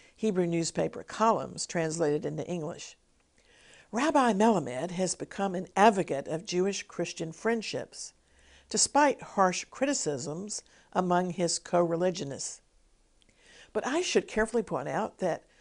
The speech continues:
whenever there's a move of God, there are always pioneers leading the way,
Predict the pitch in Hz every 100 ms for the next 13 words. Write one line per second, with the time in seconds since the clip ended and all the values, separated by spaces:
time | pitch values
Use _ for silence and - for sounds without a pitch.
0 | - - 190 208 269 311 247 190 170 175
1 | 180 277 233 156 - 123 135 233 214 214
2 | 180 - 220 254 294 190 147 - - 143
3 | 139 131 151 151 139 156 160 185 170 113
4 | 170